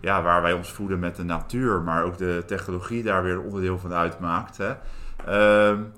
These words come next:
ja, eh, dus wij, waar wij, wij in een huis van de natuur leven, leven wij nu in een huis van, eh, techniek. En dat is die nieuwe natuur. En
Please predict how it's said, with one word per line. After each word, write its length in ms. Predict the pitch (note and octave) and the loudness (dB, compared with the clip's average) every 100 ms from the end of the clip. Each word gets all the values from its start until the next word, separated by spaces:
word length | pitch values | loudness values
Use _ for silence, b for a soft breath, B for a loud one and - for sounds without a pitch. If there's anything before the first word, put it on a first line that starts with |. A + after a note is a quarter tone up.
| b b b b | b b b b
ja, 380 | - B2+ E2 A1+ | 0 2 2 -2
eh, 80 | D#2+ G1+ - - - - - | -6 -8 -10 -14 -18 -20 -20
dus 500 | - A2 A2+ A2+ - - - - - - - - - F#2+ - - - - - F2 | -10 -2 0 -2 -10 -16 -20 -20 -20 -20 -20 -20 -16 -16 -16 -20 -20 -20 -18 -6
wij, 380 | G#2 G#2+ G2 D#2+ C2 | 0 0 -2 -6 -8
waar 220 | F2+ G#2+ A2+ | 2 4 4
wij, 420 | A2 G#2+ G2 E2+ | 2 0 -4 -4
wij 240 | G#2+ A2 | 0 2
in 220 | A2+ - D3 | 2 0 -2
een 140 | A#2 | 0
huis 400 | G2+ C3 D3 - | 4 4 4 -4
van 200 | - A2 | -10 -6
de 80 | G#2+ | -2
natuur 480 | G2+ F#2+ B2 A#2+ G#2 | 0 0 2 2 2
leven, 640 | G2 A2 C3 B2+ A#2 A2 B B B | 2 2 2 0 -2 -2 B B B
leven 340 | F2+ G#2+ G#2+ | -2 0 2
wij 140 | G2 F#2+ | 0 0
nu 300 | G2+ G#2 F2 | 2 2 2
in 60 | |
een 100 | F#2+ | 0
huis 280 | F#2 F2+ F#2 | 2 2 0
van, 440 | - G2 F2+ F2 F2+ | -2 -2 -4 -4 -6
eh, 180 | - E2+ | -4 -4
techniek. 760 | E2 G2 F2 F2 A2 - - - b b b | -4 -4 -4 -2 -4 -4 -12 -14 b b b
En 180 | - F#2+ | -4 -2
dat 160 | G#2 G#2 | 0 -2
is 120 | G2+ | -6
die 120 | G2+ | -4
nieuwe 200 | F2+ E2 | -4 -2
natuur. 520 | D#2+ D#2 A2+ E2+ D#2 - B B | -4 -4 -4 -4 -6 -12 B B
En 300 | - A2 A2 | -2 -2 -4